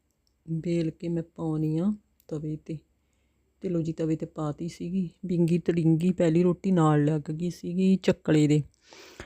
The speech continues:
ਨਾਲ ਲੱਗ ਜਾਂਦੀ ਹੈ ਇੱਕ ਤਾਂ ਇਹ। ਤੇ ਲਓ ਜੀ, ਇੱਕ ਹੱਥ ਨਾਲ ਬਣਾਉਣੀ ਆ, ਇੱਕ ਨਾਲ ਬਣਾਉਣੀ ਆ ਵੀਡੀਓ। ਤੇ ਅੱਜ ਮੈਂ ਲਾ ਦੇਣੀ ਆ ਘਿਓ। ਇੱਧਰ ਕਹਿੰਦੇ ਮੋਟਰ 'ਤੇ ਜਾਣਾ ਅਸੀਂ ਨੇ ਰੋਟੀ ਲੈ ਕੇ। ਤੇ ਲਓ ਜੀ, ਮੈਂ ਕਿਹਾ ਲਾ ਦਾਂ ਪਹਿਲਾਂ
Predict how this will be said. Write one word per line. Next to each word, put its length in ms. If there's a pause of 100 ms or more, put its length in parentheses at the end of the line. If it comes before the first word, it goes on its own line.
(260)
ਨਾਲ 280
ਲੱਗ 140
ਜਾਂਦੀ 380
ਹੈ 60
ਇੱਕ 160
ਤਾਂ 180
ਇਹ। 220 (1080)
ਤੇ 220
ਲਓ 180
ਜੀ, 160
ਇੱਕ 240
ਹੱਥ 280
ਨਾਲ 140
ਬਣਾਉਣੀ 460
ਆ, 40
ਇੱਕ 200
ਨਾਲ 180
ਬਣਾਉਣੀ 360
ਆ 80
ਵੀਡੀਓ। 520 (400)
ਤੇ 320
ਅੱਜ 220
ਮੈਂ 160
ਲਾ 180
ਦੇਣੀ 240
ਆ 120
ਘਿਓ। 340 (540)
ਇੱਧਰ 340
ਕਹਿੰਦੇ 300
ਮੋਟਰ 320
'ਤੇ 160
ਜਾਣਾ 280
ਅਸੀਂ 220
ਨੇ 80
ਰੋਟੀ 340
ਲੈ 180
ਕੇ। 200 (1300)
ਤੇ 300
ਲਓ 240
ਜੀ, 260 (520)
ਮੈਂ 140
ਕਿਹਾ 160
ਲਾ 180
ਦਾਂ 140
ਪਹਿਲਾਂ 280